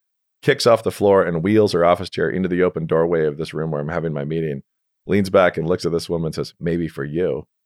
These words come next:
and then just kicks the floor and just, like, <laughs> wheel-, and wheels away again, just disappears, while she was telling me that it was way too dark and that I was ex-,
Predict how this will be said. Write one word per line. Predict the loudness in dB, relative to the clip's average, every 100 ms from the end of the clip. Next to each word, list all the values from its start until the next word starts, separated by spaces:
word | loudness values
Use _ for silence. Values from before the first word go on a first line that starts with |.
| _ -2
and | 0
then | 2
just | -2 -4
kicks | -2 -4 -4
the | -6
floor | 2 4 4
and | 4 2
just, | 2
like, | 2 2
<laughs> | 2
wheel-, | 2 0 -10 -8 -6 -4 0
and | 2 4
wheels | 4 4 4 4
away | 4 4 6 4
again, | 2 0
just | 2 2
disappears, | 0 0 2 2 2 -2 -20 -16 -14 -2
while | 4 4
she | 4
was | 2
telling | 4 4 6
me | 4
that | 4
it |
was | 2
way | 2 -2
too | 0
dark | 4 4 2 _ _ _ _ -4
and | 0
that | 4
I | 4
was | 4 2
ex-, | -4